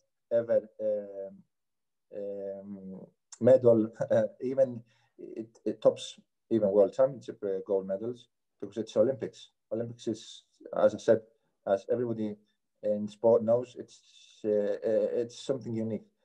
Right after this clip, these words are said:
And I was, I was really happy for my second place, and especially in, uh, the age of thirty-six years old, and after five Olympics, you know, um, leaving Corfu at seventeen years old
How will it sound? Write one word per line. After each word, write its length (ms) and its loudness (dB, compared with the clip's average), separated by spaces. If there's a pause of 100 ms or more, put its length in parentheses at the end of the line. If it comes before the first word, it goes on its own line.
(340)
And 240 2
I 120 8
was, 260 -2
I 60 6
was 120 2
really 180 -4
happy 320 -4
for 80 -12
my 80 -4
second 300 -8
place, 360 -2 (400)
and 340 -2
especially 640 -4 (380)
in, 300 -2
uh, 260 -2
the 120 2
age 180 2
of 80 -20
thirty-six 760 -2
years 340 6
old, 280 8 (540)
and 380 -2
after 340 0
five 320 4
Olympics, 580 0
you 120 -8
know, 300 2
um, 540 2 (120)
leaving 260 -8
Corfu 560 0 (560)
at 160 -8
seventeen 540 -4
years 280 -4
old 300 4